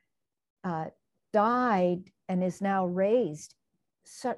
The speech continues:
so that he has this body, the church, as his own.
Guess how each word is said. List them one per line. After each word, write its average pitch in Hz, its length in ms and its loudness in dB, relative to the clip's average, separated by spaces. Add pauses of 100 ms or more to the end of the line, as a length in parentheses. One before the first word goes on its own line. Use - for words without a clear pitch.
(160)
so 254 420 0
that 175 320 2
he 220 280 -4
has 233 680 -2 (260)
this 220 440 -4 (520)
body, 190 520 0
the 175 120 -6
church, - 640 -8 (1040)
as 175 240 -4
his 180 200 -2
own. 185 360 -2